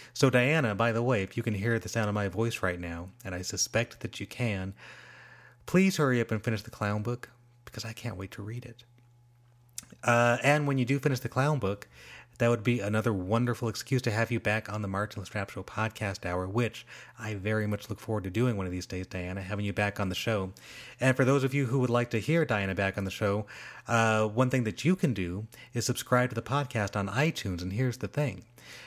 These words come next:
It, fir-, first of all, it's free. And second of all, every week a new episode drops into your iTunes list. Like magic, I do it for you. You don't even have to think about it. So when the day comes that Diana Wagman is back on my show,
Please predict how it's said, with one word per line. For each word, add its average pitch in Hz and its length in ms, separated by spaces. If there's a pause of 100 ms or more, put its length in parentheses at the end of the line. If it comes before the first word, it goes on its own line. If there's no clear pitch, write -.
(120)
It, - 320
fir-, 156 160
first 170 320
of 101 80
all, 87 200
it's 90 120
free. 101 380 (540)
And 104 200
second 143 280
of 107 80
all, 98 240
every 127 260
week 120 240
a 95 80
new 110 220
episode 98 420
drops 110 320
into 107 120
your 101 120
iTunes 104 480
list. - 360 (120)
Like 98 180
magic, 107 440
I 101 80
do 117 180
it 101 100
for 131 380
you. 87 220
You 127 100
don't 123 220
even 101 140
have 104 140
to - 80
think - 360
about 87 240
it. 85 80 (360)
So - 160
when 127 200
the 120 80
day 127 180
comes 123 380
that 107 120
Diana 110 400
Wagman 110 380
is 92 100
back 110 280
on 104 100
my 98 160
show, 104 380